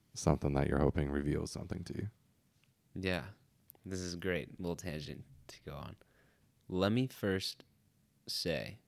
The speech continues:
Speaker 2: that
Speaker 1: No. Answer the, <laughs> just kidding. Go on. <laughs>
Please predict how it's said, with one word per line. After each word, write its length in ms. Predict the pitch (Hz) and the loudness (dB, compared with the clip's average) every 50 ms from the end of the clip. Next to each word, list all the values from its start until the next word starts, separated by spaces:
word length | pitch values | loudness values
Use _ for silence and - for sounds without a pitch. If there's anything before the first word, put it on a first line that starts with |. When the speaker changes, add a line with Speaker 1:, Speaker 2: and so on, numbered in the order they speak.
| _ _ _ - | _ _ _ -12
Speaker 2:
that 520 | 98 92 95 87 80 73 73 71 64 - _ _ _ _ _ - _ _ _ _ _ _ _ _ _ _ _ _ _ - | -10 -6 -2 -2 0 0 -2 -4 -6 -8 _ _ _ _ _ -20 _ _ _ _ _ _ _ _ _ _ _ _ _ -4
Speaker 1:
No. 300 | - 73 71 - 90 - - _ - - - - - - - | -2 -2 -2 -2 -6 -12 -16 _ -12 -8 -8 -8 -6 -2 4
Answer 280 | 107 101 92 - - 78 | 6 6 8 8 6 4
the, 120 | 73 73 - - - 95 | 2 0 -2 -4 -4 -4
<laughs> 220 | 90 - - - | -4 -4 0 6
just 220 | - 294 196 113 104 | 8 8 8 8 6
kidding. 220 | - - 117 98 87 | 0 -2 -4 -4 -4
Go 120 | 85 78 71 | -4 -6 -8
on. 100 | 76 87 - | -10 -12 -12
<laughs> 880 | - 110 - - - - - - - - - 113 - - 147 110 127 | -12 -12 -12 -10 -10 -8 -8 -6 -6 -4 -4 -6 -6 -6 -6 -6 -8